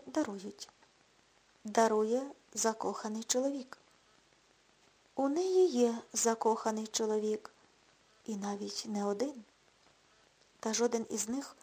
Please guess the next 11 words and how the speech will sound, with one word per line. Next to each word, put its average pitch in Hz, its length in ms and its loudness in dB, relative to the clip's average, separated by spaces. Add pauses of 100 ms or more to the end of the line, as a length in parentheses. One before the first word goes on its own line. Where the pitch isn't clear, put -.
(360)
не 240 120 0
подарував 254 500 4
їй 269 160 0
нічого, 226 560 0
що - 220 0
можна 226 280 0
начепити 226 460 -2
на 214 100 -4
пальчик, 226 440 -4
на 214 120 0
шийку, 254 480 0